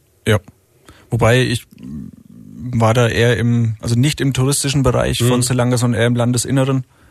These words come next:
Speaker 1: Und das ist auch super bodenständig und einfach toll. Also wirklich großartig.
Speaker 2: Das heißt, sowas wie Pattaya oder so wäre dann weniger dein Ding?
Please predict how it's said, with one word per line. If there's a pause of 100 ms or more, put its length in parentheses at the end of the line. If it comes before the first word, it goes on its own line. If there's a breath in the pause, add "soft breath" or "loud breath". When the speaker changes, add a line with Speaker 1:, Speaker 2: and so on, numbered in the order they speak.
(300 soft breath)
Speaker 1:
Und
das
ist
auch (720)
super
bodenständig
und (680)
einfach
toll.
Also
wirklich
großartig.
Speaker 2:
Das
heißt,
sowas
wie
Pattaya
oder
so
wäre
dann
weniger
dein
Ding?